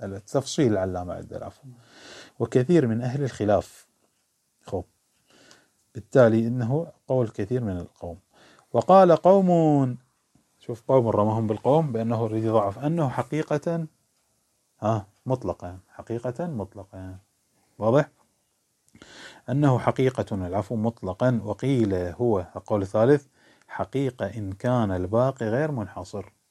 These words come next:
الأفراد غير منحصرة، فدل دال على الشمول، بالتالي شنو؟ يبقى حقيقة. هذا القول الثالث،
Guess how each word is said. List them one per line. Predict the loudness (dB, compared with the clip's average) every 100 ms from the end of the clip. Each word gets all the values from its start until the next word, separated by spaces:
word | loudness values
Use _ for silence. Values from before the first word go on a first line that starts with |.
| _ _ _ -16
الأفراد | -14 -8 -2 0
غير | 0 0
منحصرة، | -2 -6 -8 -8 -10 -12 -10
فدل | -6 -2 -2 0
دال | 0 2
على | -2
الشمول، | -6 -8 -6 -4 -6 _ _ _ _ -20
بالتالي | -20 -12 -8 -6
شنو؟ | -8 -8 -8 -8 -8
يبقى | -10 -12
حقيقة. | -18 -16 -18 -12
هذا | -4
القول | -4 0 0
الثالث، | 2 2 2 0